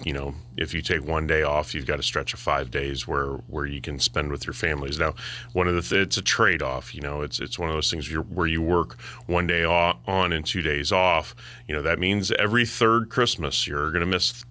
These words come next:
Christmas. Every third Thanksgiving, you're gonna, you know, birthdays, ball games, that kind of stuff. But the other two ga-, days that you, that you aren't at work, you can make up for that time. It's been, I, I, I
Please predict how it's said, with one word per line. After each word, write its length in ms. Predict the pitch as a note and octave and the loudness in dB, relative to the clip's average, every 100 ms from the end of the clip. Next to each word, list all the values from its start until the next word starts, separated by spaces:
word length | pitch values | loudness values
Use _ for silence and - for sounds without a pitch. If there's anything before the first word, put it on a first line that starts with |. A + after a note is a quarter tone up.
| - | -2
Christmas. 480 | - - - - | 0 0 -2 -4
Every 300 | - C#2+ D#2 | -4 -2 -2
third 400 | D#2 - E2+ E2 | -2 0 2 2
Thanksgiving, 680 | D2+ E2+ E2 - D2 B1+ B1+ | 2 0 0 -2 -2 -4 -8
you're 160 | C2 C#2+ | -8 -6
gonna, 180 | D#2 D2 | -4 -4
you 100 | E2+ | -2
know, 120 | D2 | -2
birthdays, 800 | C#2 F2 F2 - F2 E2 D#2+ D2 | 2 2 2 2 2 2 2 0
ball 320 | - D#2+ D#2 | -2 0 2
games, 400 | D2 D2 D2 C#2+ | 0 -4 -4 -4
that 160 | D2+ D2 | -4 -2
kind 160 | F2 D2+ | -2 -2
of 60 | |
stuff. 600 | - D#2 C2+ - - - - | 0 -2 -2 -6 -12 -14 -4
But 140 | E2 | 0
the 100 | F#2 | 2
other 160 | A2+ C3 | 2 2
two 240 | - F#2 | 0 -4
ga-, 240 | D#2 D2+ D#2 | -2 -2 -2
days 380 | D#2 E2 D#2 D2 | -2 -2 -2 -2
that 180 | D#2+ C#2 | -4 -4
you, 440 | D2+ D2+ D2 C#2 B1 - | -4 -4 -4 -6 -10 -4
that 180 | C#2+ - | -2 -2
you 420 | D2+ D2 C2+ - - - - | -2 -4 -6 -8 -16 -4 2
aren't 320 | A2+ A#2+ - | 2 2 -2
at 240 | - E2+ | -2 -2
work, 320 | D2+ D2 C#2 C#2 - | -4 -4 -4 -6 -12
you 120 | D#2+ | -12
can 160 | D2+ E2+ | -6 -2
make 220 | D#2 D2 | -2 0
up 220 | D2 - | -2 -2
for 100 | - | -6
that 240 | C#2+ B1+ - | -4 -4 -6
time. 320 | - C2+ C#2 | -6 -6 -6
It's 140 | C#2+ | -6
been, 240 | - E2+ D#2 | -2 0 2
I, 140 | D#2+ - | 0 0
I, 180 | D#2+ D2+ - - - - | -2 -2 -10 -14 -12 -2
I 180 | G2 | 0